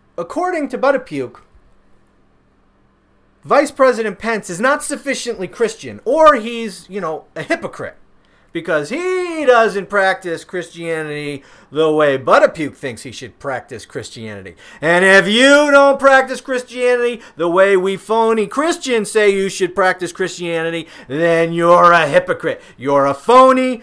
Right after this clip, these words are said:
and we get to attack you. Even though we say that public discussion of religion is verboten. We don't tolerate it in this country. No religion.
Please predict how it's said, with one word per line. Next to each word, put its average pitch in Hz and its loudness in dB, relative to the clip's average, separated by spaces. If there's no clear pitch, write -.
and 151 -8
we 196 -2
get 180 -2
to 165 -8
attack 170 -4
you. 127 -18
Even 381 -2
though 240 4
we 294 -4
say 208 0
that 202 0
public 311 0
discussion 254 -2
of 214 -2
religion 185 -2
is 175 0
verboten. 196 6
We 285 2
don't 285 8
tolerate 247 8
it 226 2
in 208 -8
this 202 -2
country. 180 -6
No 269 8
religion. 330 2